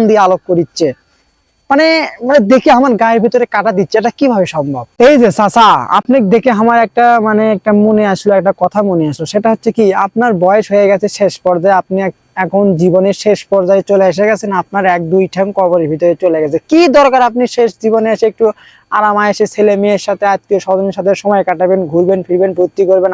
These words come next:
আরাম আয়েশে খাবেন? কি দরকার এরকম আপনার কৃত্রিম মানে নিজের ফেস তৈরি করে এরকম ভয়ঙ্কর?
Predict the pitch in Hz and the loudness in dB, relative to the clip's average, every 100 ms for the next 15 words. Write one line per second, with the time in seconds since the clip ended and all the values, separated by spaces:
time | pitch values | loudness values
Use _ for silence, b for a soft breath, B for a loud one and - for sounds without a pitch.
0 | 175 180 175 180 185 - 170 196 180 b | -2 -2 -4 -6 -6 -4 0 0 0 b
1 | b b 302 320 240 254 262 247 240 247 | b b 0 2 4 4 4 2 2 0
2 | 240 220 226 - 240 - 233 226 220 220 | -2 0 -2 -2 -4 -2 0 2 2 2
3 | 214 214 220 - 214 - 226 214 214 214 | 2 2 0 -2 -4 0 0 2 2 2
4 | 208 202 202 196 160 202 202 202 | 2 0 -2 -2 0 0 0 0